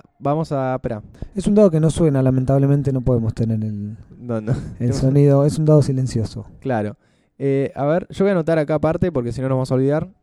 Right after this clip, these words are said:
Speaker 2: Bueno.
Speaker 1: Tenés que, tendría, entonces,
Speaker 2: Tiro el
Speaker 1: agarramos y
Speaker 2: dado.
Speaker 1: tiramos el dado cinco veces. Vos cantame los
Speaker 2: Cuatro.
Speaker 1: números. Dale. Tirá de
Speaker 2: Número
Speaker 1: nuevo.
Speaker 2: cuatro. Seis.
Speaker 1: Seis.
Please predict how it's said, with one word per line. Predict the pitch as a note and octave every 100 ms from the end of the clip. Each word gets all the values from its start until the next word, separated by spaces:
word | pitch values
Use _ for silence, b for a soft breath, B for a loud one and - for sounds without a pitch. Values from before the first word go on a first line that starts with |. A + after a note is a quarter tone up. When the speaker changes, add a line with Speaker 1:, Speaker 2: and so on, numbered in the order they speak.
| _ _ C3+
Speaker 2:
Bueno. | A2+ G#2
Speaker 1:
Tenés | C#3+
que, | D#3 D#3
tendría, | D#3+ F3+ F#3
entonces, | F3 D#3 G#2 _ _ _ _ _ _ -
Speaker 2:
Tiro | F3 -
el |
Speaker 1:
agarramos | -
y | C#3
Speaker 2:
dado. | C3
Speaker 1:
tiramos | C3 F#3
el | E3
dado | E3 F#3 F#3
cinco | - F#3 E3+ E3
veces. | G3 G#3 A3 - _ _ _
Vos | C3+ D#3
cantame | D#3+ D3+
los | F#3
Speaker 2:
Cuatro. | D#3+
Speaker 1:
números. | D#3 C3 G#2+ - _ -
Dale. | A#2 G#2 C3 _ _ _
Tirá | A#2+ C3+
de |
Speaker 2:
Número | E3 G3+ G#3
Speaker 1:
nuevo. | G#3 F#3 - -
Speaker 2:
cuatro. | G#3+ A3 A3 G3+ D3+ C3 C3+ C3 D#3 - _ _ _ _ _ - - _ _ b b b _ -
Seis. | - A3 C#3+ D3+ -
Speaker 1:
Seis. | - - C#3 G#2+ A#2+ F3 -